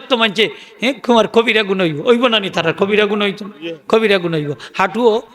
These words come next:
Speaker 1: আপনি ডাইক্কা রাখতা। এখন দেখা যায় যে হাফ প্যান্ট বাহিনী বাড়াইছে, ধীরে ধীরে এটাও কিন্তু সয়লাভ হয়ে যায় আস্তে আস্তে। এটা আমরার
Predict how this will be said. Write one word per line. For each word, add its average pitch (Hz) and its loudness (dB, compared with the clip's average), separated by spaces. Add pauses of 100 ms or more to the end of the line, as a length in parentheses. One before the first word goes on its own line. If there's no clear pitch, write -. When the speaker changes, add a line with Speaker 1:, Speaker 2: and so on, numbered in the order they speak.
Speaker 1:
আপনি 180 -2
ডাইক্কা 202 -2
রাখতা। - -8 (280)
এখন 190 -2
দেখা 196 0
যায় 190 -4
যে 196 0
হাফ 180 -2 (100)
প্যান্ট 185 -2
বাহিনী 165 -4
বাড়াইছে, 151 -4 (260)
ধীরে 226 4
ধীরে 208 0
এটাও 190 2
কিন্তু 185 -6
সয়লাভ 180 2
হয়ে 190 2
যায় 160 0
আস্তে 151 -4
আস্তে। 147 -2 (300)
এটা 190 2
আমরার 208 2